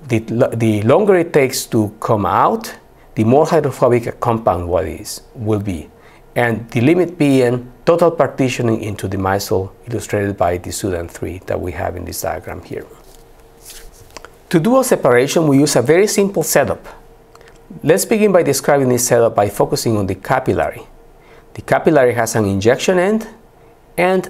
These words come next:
a detection end. The capillary also is immersed in two vials that allow us to have electrical conductivity with a circuit that is not shown in this diagram.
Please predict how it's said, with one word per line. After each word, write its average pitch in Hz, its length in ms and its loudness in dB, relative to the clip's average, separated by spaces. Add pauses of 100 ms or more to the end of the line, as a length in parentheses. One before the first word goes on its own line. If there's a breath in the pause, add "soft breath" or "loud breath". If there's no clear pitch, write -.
(160)
a 123 200 4
detection 117 640 -2
end. 82 400 -4 (1200 loud breath)
The 117 80 -8
capillary 180 560 4
also 135 420 2
is 117 180 0
immersed 123 440 0
in 127 140 -4
two 190 140 2
vials 104 600 0 (480 loud breath)
that 135 420 2
allow 156 400 4
us 202 140 -4
to 165 100 -2
have 151 280 2
electrical 127 480 2
conductivity 117 840 0 (480 loud breath)
with 123 160 0
a 123 80 2
circuit 202 440 0
that 113 100 4
is 117 140 -2
not - 160 -2
shown 139 260 2
in 107 120 0
this 95 180 -4
diagram. 90 440 -2